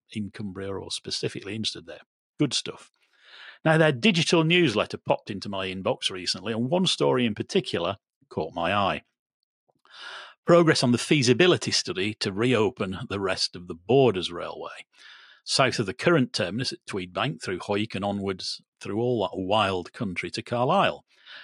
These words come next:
Now, ever since the Borders line was opened by Her Majesty Queen Elizabeth the Second between Edinburgh and Tweedbank on September the ninth, twenty fifteen,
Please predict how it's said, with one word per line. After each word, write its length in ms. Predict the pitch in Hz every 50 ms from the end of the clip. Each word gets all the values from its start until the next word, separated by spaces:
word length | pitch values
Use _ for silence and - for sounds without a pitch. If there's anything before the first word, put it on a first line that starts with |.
| - -
Now, 100 | 131 160
ever 120 | 202 208 180
since 240 | - - 156 131 -
the 80 | 131
Borders 400 | 104 139 151 151 135 113 104 90
line 300 | 98 92 92 95 98 107
was 140 | 104 95 107
opened 360 | 113 110 101 - 120 107 98 95
by 200 | 101 98 95 90
Her 100 | - 104
Majesty 300 | 104 110 98 - - 120
Queen 240 | - - 123 107
Elizabeth 400 | 104 101 95 90 92 - 92 - -
the 80 | -
Second 540 | - - - - 156 - - - 104 107 110
between 320 | 104 - - 101 95 98 110
Edinburgh 340 | 123 117 113 104 95 98
and 160 | 90 90 82 -
Tweedbank 600 | - - 127 113 95 92 92 90 104 107 - -
on 120 | 82 82
September 500 | - - - - - - - 117 113 104
the 100 | 95 98
ninth, 340 | 98 95 95 90 82 82 -
twenty 220 | - - 123 104 90
fifteen, 600 | - - - _ _ - 143 139 139 139 139 135